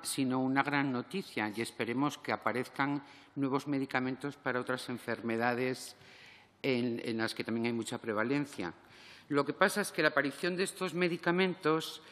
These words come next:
desvela que tenemos una necesidad urgente de un nuevo modelo, tanto de evaluación como de financiación de medicamentos.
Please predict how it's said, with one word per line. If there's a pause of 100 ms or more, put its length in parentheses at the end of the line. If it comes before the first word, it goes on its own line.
(260)
desvela (260)
que
tenemos
una
necesidad
urgente
de
un
nuevo
modelo, (400)
tanto
de
evaluación
como
de
financiación
de
medicamentos.